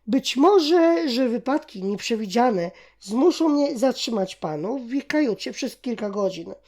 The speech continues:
a może nawet i przez kilka dni. Nie chcąc nigdy użyć gwałtu w tej okoliczności,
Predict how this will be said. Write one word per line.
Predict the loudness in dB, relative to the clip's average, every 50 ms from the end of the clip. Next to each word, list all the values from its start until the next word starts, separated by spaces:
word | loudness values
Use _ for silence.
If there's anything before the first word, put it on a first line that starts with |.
| -20 -20 -20 -20 -20 _ _ _ _ _ _
a | 2 4 4 4 4 4
może | 4 4 4 4 4 4 4 4
nawet | 6 6 4 2 0
i | -4 -6
przez | -6 -8 -10 -8
kilka | -6 -6 -2 -2 -2 -2
dni. | -4 -6 -10 -12 -14 _ _ _ _ _ _ _ _ _ _ _ _ _ _ _ _ -4
Nie | -2 2 6 6 6 6
chcąc | 6 2 0 0 0 0 -2
nigdy | -2 0 2 2 0 0 -2 -2 -4 -4
użyć | -4 -4 -6 -4 -6 -6 -8 -10
gwałtu | -10 -10 -4 -2 2 4 4 4 2 0 -6 -10 -10 -10
w | -8
tej | -6 -4 -2
okoliczności, | -2 -2 -2 -6 -6 -6 -6 -4 -2 -2 -2 -2 -4 -6 -8 -8